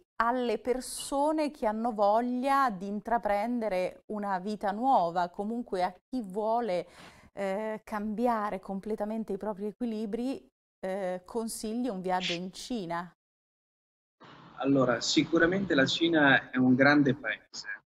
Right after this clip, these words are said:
Speaker 2: E basti pensare che solo la regione in cui io arrivai all'inizio, ehm, è grande svariate volte l'Italia. Quindi, insomma, diciamo che è un grande paese.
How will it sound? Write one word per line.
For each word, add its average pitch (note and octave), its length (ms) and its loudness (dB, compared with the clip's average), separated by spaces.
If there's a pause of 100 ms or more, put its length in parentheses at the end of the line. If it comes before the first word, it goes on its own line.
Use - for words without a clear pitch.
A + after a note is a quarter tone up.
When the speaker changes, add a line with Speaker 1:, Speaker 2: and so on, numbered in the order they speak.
(260)
Speaker 2:
E A#2 240 -2
basti C3+ 280 -2
pensare C#3 500 6
che A#2 360 2
solo C#3+ 300 2
la C3 120 6
regione B2+ 500 4
in A2+ 260 -6
cui B2 220 2
io G#2+ 520 0 (140)
arrivai A#2 840 2 (500)
all'inizio, A2+ 800 -6 (600)
ehm, A#2+ 920 0 (120)
è C3 160 4
grande C#3 640 4 (600)
svariate D3 560 4
volte C#3+ 300 4
l'Italia. B2 460 0
Quindi, C3+ 200 6
insomma, C#3 580 4 (100)
diciamo F3 280 6
che D3+ 480 6
è C#3+ 80 -2
un D#3 100 4
grande E3 400 4
paese. A2+ 720 2